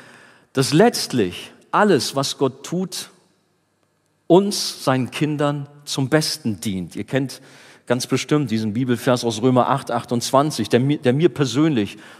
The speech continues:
schon sehr, sehr oft zu einem Trost geworden ist. Ein weiterer Punkt, Leid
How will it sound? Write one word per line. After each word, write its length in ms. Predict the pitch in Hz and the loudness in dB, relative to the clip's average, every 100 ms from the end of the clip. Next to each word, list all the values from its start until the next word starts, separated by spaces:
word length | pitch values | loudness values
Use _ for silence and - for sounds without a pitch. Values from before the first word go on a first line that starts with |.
| - | -10
schon 280 | 120 113 | -4 -4
sehr, 320 | 98 92 143 151 | -6 0 4 4
sehr 160 | 120 | 2
oft 240 | 104 127 - | 0 -2 -4
zu 120 | 101 | -4
einem 120 | 104 | -4
Trost 380 | - 147 151 - | -4 -4 -2 -4
geworden 420 | 92 87 80 78 | -6 -4 -6 -8
ist. 240 | 60 - - _ _ _ _ - - - - - - - _ _ _ _ _ _ | -16 -18 -20 _ _ _ _ -20 -20 -20 -20 -20 -20 -20 _ _ _ _ _ _
Ein 140 | 101 | 2
weiterer 400 | 135 202 208 156 | 4 6 6 4
Punkt, 540 | 156 - 175 190 - - - - | 4 4 2 2 -4 -10 -14 -8
Leid 640 | - 147 156 220 - - | 4 4 6 2 -2 -8